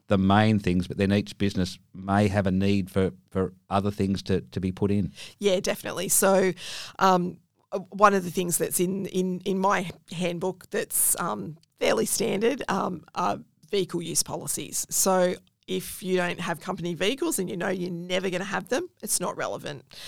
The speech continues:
Speaker 2: So we can take those out. Um, sometimes people don't want, um,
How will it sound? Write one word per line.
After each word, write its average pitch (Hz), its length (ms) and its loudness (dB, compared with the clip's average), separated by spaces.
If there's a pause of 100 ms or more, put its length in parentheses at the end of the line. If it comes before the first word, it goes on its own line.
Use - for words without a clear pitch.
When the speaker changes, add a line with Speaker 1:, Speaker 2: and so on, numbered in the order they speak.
(260)
Speaker 2:
So 180 320 8
we 170 100 2
can 165 140 -4
take - 260 -2
those 185 280 -4
out. 113 300 -6 (460)
Um, 170 460 -6 (420)
sometimes 170 460 2
people 170 460 -2
don't 170 560 -2
want, 170 580 0
um, 175 540 -4